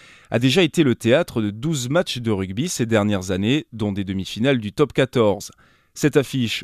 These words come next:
opposera le vainqueur du quart de finale entre Clermont-Ferrand et Montpellier, qui accède pour la première fois de son histoire à un tel niveau européen le six avril, au vainqueur du match entre les Harlequins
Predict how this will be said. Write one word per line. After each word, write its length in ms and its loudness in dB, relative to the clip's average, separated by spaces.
opposera 460 0
le 140 2
vainqueur 580 0
du 140 -4
quart 180 2
de 100 -2
finale 340 0
entre 240 -2
Clermont-Ferrand 840 2
et 60 2
Montpellier, 560 0
qui 140 4
accède 420 0
pour 200 -4
la 100 0
première 460 2
fois 240 0
de 100 -2
son 200 -4
histoire 640 0
à 140 -2
un 100 0
tel 320 0
niveau 260 2
européen 680 2
le 180 -8
six 300 -4
avril, 400 -2
au 100 2
vainqueur 320 2
du 140 0
match 240 2
entre 200 -2
les 120 2
Harlequins 520 0